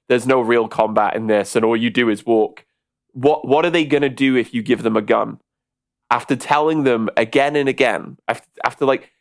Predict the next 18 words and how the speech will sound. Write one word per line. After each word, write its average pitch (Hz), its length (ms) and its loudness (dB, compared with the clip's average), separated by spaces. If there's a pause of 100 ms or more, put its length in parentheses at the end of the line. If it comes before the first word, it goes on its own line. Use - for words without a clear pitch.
(120)
'cause 190 120 0
this 247 180 0
is 285 80 -2
a 233 60 0
game 190 320 0
that 151 240 -2 (200)
is 143 300 -2 (180)
so, 185 380 0 (180)
is, 139 300 -2
is 139 140 -2
having 165 300 0
a 151 60 0
conversation 135 840 -4
with 120 200 0
its - 180 -2
player, 113 480 0
right? 101 240 0
It's, - 260 -8